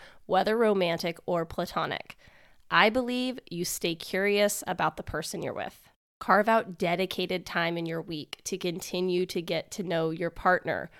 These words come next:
or your best friend. Ask them questions. Ask them how they feel about something. Ask their viewpoint on something, their opinions. Ask them what their favorite color is now.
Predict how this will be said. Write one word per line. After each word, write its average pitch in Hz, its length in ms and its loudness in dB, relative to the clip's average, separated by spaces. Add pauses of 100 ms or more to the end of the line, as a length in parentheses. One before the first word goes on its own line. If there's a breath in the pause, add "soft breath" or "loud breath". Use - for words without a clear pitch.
(140 loud breath)
or 190 140 0
your 180 180 -2
best 160 320 0
friend. 123 480 -2 (340 soft breath)
Ask 170 280 2
them 208 180 0
questions. - 840 -2
Ask 165 300 0
them 220 140 -6
how 220 100 -4
they 233 160 -2
feel 302 460 0
about 208 280 4
something. 180 400 -6
Ask - 280 -6
their 226 180 2
viewpoint 233 560 0
on 185 140 2
something, 185 400 -6
their 196 180 0
opinions. 214 800 0 (480 loud breath)
Ask - 320 0
them 208 140 2
what 214 180 4
their 214 120 2
favorite 214 380 2
color 254 380 4
is 170 200 0
now. - 260 -2